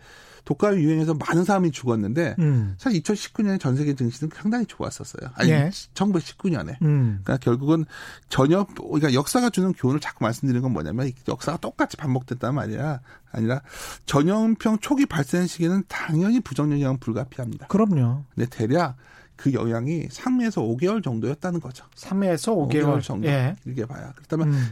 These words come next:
Speaker 1: 그 뒤에는 결국 이전의 흐름이 이어지는 가능성이 훨씬 높았다. 이전에
Speaker 2: 음.
Speaker 1: 어떠했는가? 그럼 우리가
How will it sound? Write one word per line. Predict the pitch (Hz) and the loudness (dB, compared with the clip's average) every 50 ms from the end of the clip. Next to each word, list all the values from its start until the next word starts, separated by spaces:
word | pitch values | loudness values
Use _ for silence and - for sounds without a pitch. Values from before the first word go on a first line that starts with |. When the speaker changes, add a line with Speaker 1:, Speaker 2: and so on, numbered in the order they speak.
| - | -4
Speaker 1:
그 | - - 170 190 | -2 0 0 2
뒤에는 | 185 226 226 214 180 170 190 175 | 2 4 4 4 4 2 2 2
결국 | - 127 135 165 | 0 0 0 0
이전의 | 165 147 135 147 160 160 208 220 214 214 208 196 | 0 0 0 0 2 2 2 2 2 2 2 2
흐름이 | 180 214 202 190 190 196 | 2 2 2 2 2 2
이어지는 | 170 127 117 120 139 170 185 180 - 175 202 190 165 | 2 2 2 4 4 4 2 0 -2 -4 -2 -2 0
가능성이 | - 127 117 123 123 147 131 | 0 0 -2 -2 -2 -2 -2
훨씬 | 175 214 214 - | -2 -2 -4 -4
높았다. | 147 110 - 123 123 - 123 123 _ - _ - | -6 -6 -6 -8 -10 -10 -12 -14 _ -14 _ -4
이전에 | 123 131 131 170 170 135 131 | -2 0 2 2 4 4 4
Speaker 2:
음. | 120 113 | 2 0
Speaker 1:
어떠했는가? | 107 104 85 80 73 69 73 - - 120 127 - - - - - - | -2 -4 -4 -4 -6 -8 -8 -8 -8 -10 -10 -12 -18 -20 -20 -20 -10
그럼 | - 196 185 147 | -4 -2 0 2
우리가 | 151 147 151 147 143 | 2 2 2 0 0